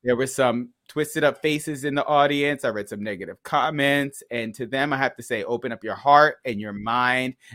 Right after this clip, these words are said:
And if you cannot do that, mind your own fucking business. The one that pays you, boo.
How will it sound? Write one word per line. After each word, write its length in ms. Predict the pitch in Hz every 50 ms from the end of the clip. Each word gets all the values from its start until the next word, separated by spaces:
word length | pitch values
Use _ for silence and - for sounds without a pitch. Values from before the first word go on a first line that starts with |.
| - _
And 320 | 117 110 113 110 110 104
if 160 | 107 104 - 117
you 80 | 104
cannot 400 | - - 120 123 123 131 131 -
do 160 | - 147 143
that, 260 | - 147 139 135 - 113
mind 300 | 110 110 120 120 117 120
your 140 | 113 - 110
own 160 | 113 113 113
fucking 320 | - 117 110 - 107 104
business. 480 | 98 101 98 - _ 87 80 80 - - _
The 80 | 107 95
one 180 | 98 104 107
that 140 | 110 107 -
pays 360 | _ 110 98 92 82 - -
you, 60 | 90 -
boo. 240 | _ 78 71 67